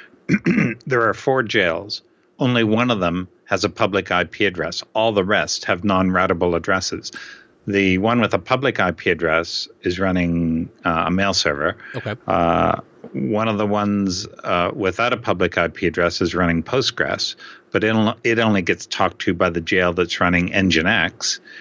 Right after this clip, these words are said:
Speaker 1: which doesn't have an I-, a public I P address, because the host just, um,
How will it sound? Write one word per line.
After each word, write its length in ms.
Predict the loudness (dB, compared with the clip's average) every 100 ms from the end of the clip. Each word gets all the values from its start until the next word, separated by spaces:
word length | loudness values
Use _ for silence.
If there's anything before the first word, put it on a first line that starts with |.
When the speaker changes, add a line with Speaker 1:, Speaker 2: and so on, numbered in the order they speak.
| -10 -4
Speaker 1:
which 280 | 0 0
doesn't 260 | 0 0 2
have 180 | 0 2
an 80 | 2
I-, 220 | 2 0 -6
a 80 |
public 400 | -4 -2 0 0
I 100 | 0
P 180 | -2 -2
address, 420 | 0 0 0 -2 -6 -16 -10
because 240 | -4 -2 0
the 80 |
host 340 | 0 2 0 0
just, 420 | 0 2 0 -4 -14 -20 -20 _ -2
um, 340 | 0 0